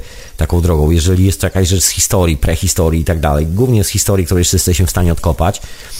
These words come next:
to warto może czasami sięgnąć do takich prawdziwych archiwów i sprawdzić, jak ta historia naprawdę wyglądała, bo to, co nam się drukuje w książkach, to taki bullshit jest w większości przypadków,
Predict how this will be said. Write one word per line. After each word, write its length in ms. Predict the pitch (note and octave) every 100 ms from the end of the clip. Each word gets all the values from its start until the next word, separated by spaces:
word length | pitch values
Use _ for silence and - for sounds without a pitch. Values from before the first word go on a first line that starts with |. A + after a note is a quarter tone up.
| -
to 100 | -
warto 280 | F#2 G2 A2+
może 160 | G#2+ F#2+
czasami 380 | G#2 G#2+ G2+ F#2+
sięgnąć 560 | - F#2 F#2 F#2+ E2+
do 360 | F2+ F#2+ F#2+ F#2
takich 260 | F2 E2+ E2
prawdziwych 480 | C3 C3+ F#3+ G#2+ -
archiwów 360 | D#2 F2 F2+
i 40 | F#2
sprawdzić, 340 | - E3+ A2
jak 100 | F#2+
ta 80 | F2
historia 380 | D#2 - F2+ E2+
naprawdę 360 | E2+ F2 D#2
wyglądała, 500 | D2+ D#2+ D#2+ B1+ C#2
bo 100 | D2+
to, 120 | D#2
co 120 | - E2+
nam 120 | D#2
się 120 | F2
drukuje 360 | D2+ - F2 C#2+
w 40 |
książkach, 520 | - - C#2 - D#2+
to 100 | -
taki 240 | F2 F2+ G#2
bullshit 420 | C#3 D#3+ F2 C#2+
jest 140 | D#2
w 20 |
większości 400 | C#2+ D2 D2 -
przypadków, 580 | D2 - C2+ B1+ D#2 F#2+